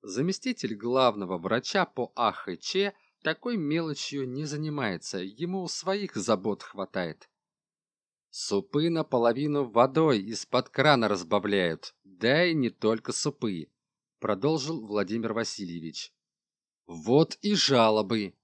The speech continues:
А помните ту, что котлеты надвое резала и убеждала больных, что из-за кризиса порции теперь такие стали?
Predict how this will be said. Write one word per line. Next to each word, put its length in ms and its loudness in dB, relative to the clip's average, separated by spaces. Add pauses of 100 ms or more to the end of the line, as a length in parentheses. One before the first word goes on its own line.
(120)
А 140 -4
помните 580 0
ту, 240 -4
что 220 -4
котлеты 600 -2
надвое 600 2
резала 500 2
и 140 -4
убеждала 640 2
больных, 600 0 (200)
что 240 -2
из-за 500 -4
кризиса 800 -2
порции 460 2
теперь 400 0
такие 500 -4
стали? 560 -4